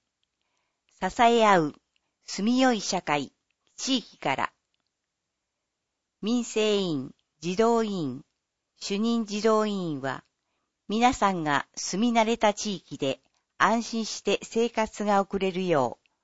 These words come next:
それぞれの担当地域で様々な活動を続けています。北区では、現在百六十六名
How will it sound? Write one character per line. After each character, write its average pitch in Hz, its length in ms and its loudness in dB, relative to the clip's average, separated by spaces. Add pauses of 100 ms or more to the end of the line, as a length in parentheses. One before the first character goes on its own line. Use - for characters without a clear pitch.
(240)
そ - 160 -2
れ 233 100 2
ぞ 202 140 -2
れ 170 140 0
の 151 160 0
担 196 260 -4
当 214 260 -2
地 202 260 -6
域 - 200 -18
で 139 220 -4 (340)
様 190 320 -2
々 160 240 0
な 143 140 -4
活 - 320 -12
動 208 240 2
を 202 80 -4
続 185 240 -8
け 180 160 -4
て 165 120 -2
い 156 120 0
ま 151 140 -2
す。 - 140 -20 (1300)
北 240 240 2
区 - 140 -14
で 156 160 2
は、 139 240 2 (640)
現 220 260 2
在 151 320 -2 (160)
百 202 240 -4
六 240 240 2
十 233 240 2
六 214 300 -2
名 143 280 -2